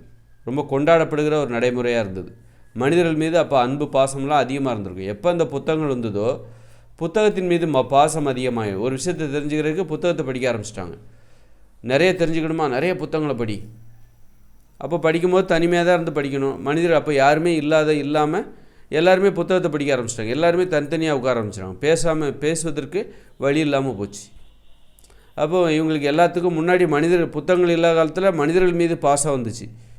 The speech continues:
ஏன்னா சந்தோஷமா ஒரு விஷயத்தை தெரிஞ்சுக்கிறதுக்கும், ஒரு சந்தோஷமா இருக்கிறதுக்கும் மனிதர்கள் தான் தேவையா இருந்தாங்க. புத்தகம் வந்த பிறகு எல்லாரும் "இனிமே மனிதர்களே தேவையில்லை, புத்தகம் போதும்" அப்படின்னு நினைக்க ஆரம்பிச்சிட்டாங்க. நான் சிரிப்பதற்கும் நான் அழுவதற்கும், புத்தகத்தை படிச்சு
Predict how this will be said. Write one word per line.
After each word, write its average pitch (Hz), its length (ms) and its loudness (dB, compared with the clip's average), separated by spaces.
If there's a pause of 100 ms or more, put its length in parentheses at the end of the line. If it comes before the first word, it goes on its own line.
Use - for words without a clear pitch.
ஏன்னா 170 240 0
சந்தோஷமா 165 500 0 (1000)
ஒரு 135 160 0
விஷயத்தை 147 360 0
தெரிஞ்சுக்கிறதுக்கும், 147 720 -2 (380)
ஒரு 139 280 0
சந்தோஷமா 156 500 0
இருக்கிறதுக்கும் 147 560 -2 (320)
மனிதர்கள் 175 500 4
தான் 170 120 -2
தேவையா 139 320 4
இருந்தாங்க. 104 320 -6 (320)
புத்தகம் 190 340 2
வந்த 175 240 6
பிறகு 165 280 4
எல்லாரும் 165 360 4
"இனிமே 156 180 0
மனிதர்களே 156 460 2
தேவையில்லை, 131 480 2 (460)
புத்தகம் 156 440 2
போதும்" 113 380 -2 (160)
அப்படின்னு 135 380 -2
நினைக்க 113 200 -2
ஆரம்பிச்சிட்டாங்க. 95 480 -6 (220)
நான் 139 260 -2
சிரிப்பதற்கும் 151 640 -2 (460)
நான் 139 280 2
அழுவதற்கும், 151 480 2
புத்தகத்தை 170 400 2
படிச்சு 160 340 0